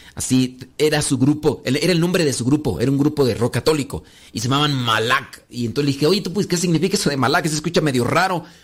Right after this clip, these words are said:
"Pues significa men-, mensajero". "Ah, bueno, es, ¿en qué lengua es?". "En hebreo". "Ah, le-".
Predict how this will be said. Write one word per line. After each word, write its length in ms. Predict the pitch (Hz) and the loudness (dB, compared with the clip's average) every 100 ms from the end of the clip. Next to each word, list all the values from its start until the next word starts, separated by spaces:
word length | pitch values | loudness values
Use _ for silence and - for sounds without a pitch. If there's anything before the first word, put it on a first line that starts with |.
| - | -16
"Pues 120 | 107 | -12
significa 460 | 101 101 110 139 151 | -8 -4 -2 0 0
men-, 240 | 117 107 120 | 0 -2 -2
mensajero". 600 | 110 101 87 110 180 - - _ - | -2 -2 0 0 0 -4 -16 _ -6
"Ah, 200 | 82 120 | -4 -2
bueno, 300 | 160 190 151 | 0 0 0
es, 220 | 135 - | -2 0
¿en 140 | 139 | 0
qué 340 | 131 202 214 202 | 2 0 0 0
lengua 340 | 190 208 185 | -2 0 -2
es?". 180 | 190 190 | -2 -2
"En 100 | 143 | -2
hebreo". 360 | 120 120 180 165 | 0 2 0 -2
"Ah, 220 | 80 101 | -6 -4
le-". 200 | 139 | -4